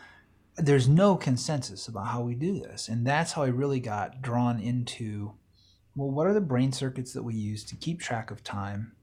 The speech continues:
How do we, um, you know, where, where are they in the brain, and what is their nature? Can we model them with a simple computational or mathematical model that explains exactly what's gonna happen?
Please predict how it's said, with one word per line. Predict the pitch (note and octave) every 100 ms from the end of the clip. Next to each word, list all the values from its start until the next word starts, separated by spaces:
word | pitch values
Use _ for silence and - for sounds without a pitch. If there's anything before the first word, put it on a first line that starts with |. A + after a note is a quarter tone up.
| _ _ _ _ _ - - _
How | - C#3+ E3
do | D#3
we, | B2+ A#2+ A#2 A2 -
um, | A#2+ G#2+ G#2 G#2 - - - - -
you | C3 B2
know, | B2+
where, | C#3 F3 C#3
where | C3+ E3+
are | C3+ F3
they | A2
in | G#2 G2+
the | G#2
brain, | A2+ B2+ G#2+ G2+ C3 - - - - -
and | B2 A#2 A2
what | B2 D#3
is | F3 D3
their | C3
nature? | G#2+ G2 C3+ E3+ - - - -
Can | - C3+
we | C3
model | A#2 C3+ F3 C3+ E2 -
them | - A#2+ E3 - _ _ _ _ -
with | B2+ C3+
a |
simple | B2+ - A2+ A2+ C3 F3 - _ _ -
computational | C3 B2+ C3 C3 B2+ D3+
or | B2+
mathematical | A2+ A#2 B2 A#2+ B2 D3 - G2+ G#2+ - _ _ _ _
model | B2 D3 F#3+ G2+
that | G#2 -
explains | B2+ - - C3+ D#3 C#3
exactly | A2+ A2 A#2 - F#3+
what's | F#3 F3
gonna | - D#3+
happen? | C#3 C#3+ D3+ -